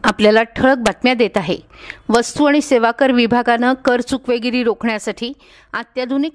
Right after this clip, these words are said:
तंत्रज्ञानाचा वापर करून कठोर उपाययोजना कराव्यात, असे निर्देश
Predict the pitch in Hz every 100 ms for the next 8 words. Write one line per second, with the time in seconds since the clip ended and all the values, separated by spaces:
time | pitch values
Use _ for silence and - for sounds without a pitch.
0 | - 240 247 233 233 226 226 233 202 180
1 | 220 226 269 185 151 - - _ 233 226
2 | 294 302 254 220 226 208 208 208 208 202
3 | 233 220 156 - 196 - 208 208 233 208
4 | 120 -